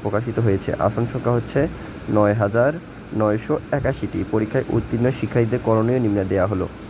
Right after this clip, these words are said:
উত্তীর্ণ সকল শে-, উম, শিক্ষার্থী অনলাইনে বিষয় পছন্দক্রম পূরণ করতে হবে ঊনত্রিশ পাঁচ দুই হাজার চব্বিশ থেকে তেইশ ছয় দুই হাজার চব্বিশ। ভর্তি পরীক্ষায় বিভিন্ন কোটায় উত্তীর্ণ শিক্ষার্থীরা সংশ্লিষ্ট ডিন অফিস থেকে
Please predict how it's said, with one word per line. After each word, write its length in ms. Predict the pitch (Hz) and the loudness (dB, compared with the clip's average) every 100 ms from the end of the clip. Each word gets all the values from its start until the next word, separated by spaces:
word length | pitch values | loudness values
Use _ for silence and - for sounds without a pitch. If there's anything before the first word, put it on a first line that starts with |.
| - - | -14 -6
উত্তীর্ণ 400 | 123 135 139 139 151 | -2 -2 0 0 0
সকল 380 | 151 127 120 131 | 2 2 2 0
শে-, 280 | 135 127 113 | 0 0 0
উম, 180 | 110 107 | 2 2
শিক্ষার্থী 480 | 117 117 - 120 123 - | 0 -2 -2 -2 -2 2
অনলাইনে 480 | 110 110 113 117 | 4 4 2 2
বিষয় 400 | 117 101 - 110 113 | -2 -4 0 0 2
পছন্দক্রম 600 | 104 113 107 107 117 123 156 - - - - | 0 0 -2 -2 0 0 -2 -8 -14 -14 -2
পূরণ 260 | 117 113 107 | 4 4 4
করতে 300 | 107 110 110 | 0 0 0
হবে 240 | 113 101 151 - - - - - - | 2 2 0 -4 -14 -14 -14 -10 0
ঊনত্রিশ 420 | 117 117 117 127 - | 4 4 2 -2 2
পাঁচ 180 | 110 110 | 2 4
দুই 120 | 110 | 2
হাজার 140 | 117 113 | 0 0
চব্বিশ 260 | 113 107 110 | -2 -2 -4
থেকে 200 | 113 127 | -4 -4
তেইশ 340 | - 107 110 113 | -2 0 0 -2
ছয় 220 | - 120 | 0 2
দুই 100 | 123 107 | 2 2
হাজার 180 | 101 - | 2 0
চব্বিশ। 320 | 98 - 98 95 | -4 -2 -6 -2
ভর্তি 300 | 110 117 147 | -2 0 -2
পরীক্ষায় 380 | 135 123 123 110 | 0 0 0 2
বিভিন্ন 260 | 110 117 120 123 | 2 2 2 0
কোটায় 320 | - 107 110 - | 0 2 2 2
উত্তীর্ণ 360 | 113 110 104 107 | -4 -2 0 0
শিক্ষার্থীরা 640 | 113 101 - 110 110 101 113 - - - - - | -2 -4 -2 -2 0 2 2 0 -12 -16 -14 -2
সংশ্লিষ্ট 500 | 117 117 120 135 - | 0 2 0 -4 -2
ডিন 280 | 127 104 117 120 | -2 0 0 2
অফিস 260 | 113 123 120 | 0 -2 -2
থেকে 180 | 123 107 | -2 -2